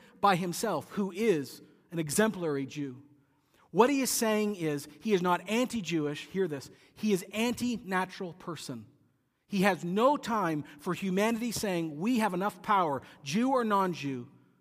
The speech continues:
to save ourselves." That's the heartbeat of Paul. Now, the question is this, this morning, and it's an important one.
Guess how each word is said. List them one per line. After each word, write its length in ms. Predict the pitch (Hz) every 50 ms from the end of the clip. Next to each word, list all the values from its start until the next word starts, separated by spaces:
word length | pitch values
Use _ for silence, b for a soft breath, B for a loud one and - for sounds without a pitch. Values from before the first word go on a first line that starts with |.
| _ _ -
to 80 | 165
save 300 | - - 185 165 156 139
ourselves." 500 | 131 120 117 - - 127 113 110 110 - - _ _ _ _ _ _ _ _ _ -
That's 240 | 175 214 233 - -
the 100 | 240 185
heartbeat 680 | - - - 233 240 220 170 147 - 156 131 127 127 - - -
of 180 | 147 - -
Paul. 340 | - - 151 131 120 113 107 - _ _ _ _ _ _ _ _ _ _ _ _ _ _ _ _ _ _ -
Now, 240 | - 214 202 - - B B B B
the 80 | 196
question 480 | 180 - 269 285 262 - - 277 262 233
is 420 | 196 180 170 160 160 147 - - - - -
this, 400 | 160 143 131 - - - - - _ -
this 180 | 139 - - -
morning, 360 | 165 147 139 127 120 113 107 - _ _ _ _ _ _ _ _ _ _ _ _ _ -
and 100 | 143 165
it's 120 | 165 - 185
an 60 | 170
important 420 | - - 196 196 180 135 135 113
one. 160 | 113 110 104